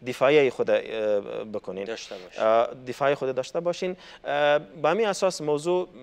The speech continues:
Speaker 1: اه، ماند تا او وقت که محکمه دایر می‌شه، از طرف وزارت ما، اه، دعوه، س-، صورت دعوه پیش می‌شه و از طرف اینا، اه، دفع دعوه، اه، پیش می‌شه و بعد از او محکمه فیصله
Speaker 2: تصمیم
Speaker 1: می‌کنه که
Speaker 2: می‌گیره چی
Speaker 1: بله،
Speaker 2: باید
Speaker 1: آه.
Speaker 2: کنه.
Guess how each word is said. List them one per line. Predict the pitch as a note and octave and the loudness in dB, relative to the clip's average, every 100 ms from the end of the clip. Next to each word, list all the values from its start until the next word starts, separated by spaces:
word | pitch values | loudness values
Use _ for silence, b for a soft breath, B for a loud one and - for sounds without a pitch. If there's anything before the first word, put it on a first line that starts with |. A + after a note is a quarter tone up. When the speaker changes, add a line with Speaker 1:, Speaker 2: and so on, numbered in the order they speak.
| B2 | -4
Speaker 1:
اه، | A#2 A2+ A2+ A2+ A#2 A#2 - - A#2+ A#2 G#2 C3+ | 0 2 2 2 0 -2 -6 -14 -20 -20 -20 -8
ماند | B2+ D#3+ F#3 - | 0 2 2 0
تا | D3+ | 0
او | D#3 D#3 | 2 0
وقت | E3+ - | -2 -4
که | D#3 D3 | -8 -8
محکمه | C3+ B2 A#2 C3 D3 | -8 -10 -10 -8 -4
دایر | C#3+ D#3 | 0 0
می‌شه، | E3 D#3+ D#3 | 0 -4 0
از | C#3 B2+ - | 0 0 -2
طرف | B2+ B2+ | -4 -4
وزارت | A2+ A#2 B2+ C#3 | -4 -2 -2 -2
ما، | C#3+ D3+ B B B | -2 -4 B B B
اه، | - G#2 G#2+ | -2 0 0
دعوه، | A2+ A2+ A2 B2+ D3+ G#2 C3 | 0 -2 0 0 0 -6 -14
س-، | A#2+ C3 - A#2 A2+ | -12 -14 -8 -8 -6
صورت | A#2+ C#3 C#3 | -4 -2 -2
دعوه | C3 C3 C3+ | 0 0 0
پیش | C#3+ - | -4 -10
می‌شه | C#3 C3+ B2+ | -10 -8 -6
و | |
از | A2+ G#2 | -4 -6
طرف | - A#2+ | -4 -6
اینا، | A#2+ A2 C3 C#3+ B B B | -6 -4 -2 -2 B B B
اه، | A2+ | -6
دفع | A2 C#3+ D#3+ | -2 -2 -2
دعوه، | C#3 C3+ C#3 | -2 0 0
اه، | D3 B2+ C3 B2+ | -2 -8 -6 -6
پیش | D3 D3 D#3 | -6 -10 -8
می‌شه | D#3+ G3+ | -6 -2
و | G3+ | -2
بعد | F3 E3+ E3 | 0 0 0
از | E3 | -2
او | E3 B2+ | -4 -6
محکمه | - B2+ C#3+ | -10 -8 -6
فیصله | C#3 - D3 - | -8 -8 -6 -6
Speaker 2:
تصمیم | D3+ B2 | -6 -6
Speaker 1:
می‌کنه | A2 G#2 | -4 -4
که | |
Speaker 2:
می‌گیره | G2+ - | -6 -8
چی | G2+ | -8
Speaker 1:
بله، | G2 | -6
Speaker 2:
باید | F#2 | -6
Speaker 1:
آه. | F#2 | -8
Speaker 2:
کنه. | G2+ | -10